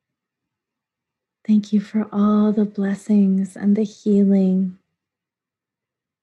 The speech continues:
Thank you for answering our prayers.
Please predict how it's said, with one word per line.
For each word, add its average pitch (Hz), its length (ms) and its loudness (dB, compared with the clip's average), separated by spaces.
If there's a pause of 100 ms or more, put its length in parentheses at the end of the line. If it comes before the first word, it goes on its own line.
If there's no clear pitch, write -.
Thank 214 260 0
you 220 80 0
for 214 300 -4
answering 202 960 0 (320)
our 202 160 0
prayers. 196 960 -4